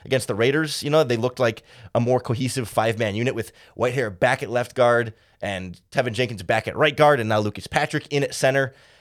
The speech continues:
But Larry Borom at left tackle is still a backup quality offensive tackle going up against the combination of Joey Bosa and Khalil Mack. And of course, on the right side, you've got Darnell Wright, who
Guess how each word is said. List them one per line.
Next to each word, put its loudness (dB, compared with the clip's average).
But 0
Larry 8
Borom 8
at 2
left 2
tackle 4
is 2
still 6
a 2
backup 0
quality 2
offensive 2
tackle 0
going 0
up -2
against -2
the -10
combination -2
of -2
Joey 4
Bosa 4
and -6
Khalil -6
Mack. -2
And -20
of -12
course, 0
on -4
the -2
right 2
side, 2
you've -4
got 2
Darnell 0
Wright, 4
who 0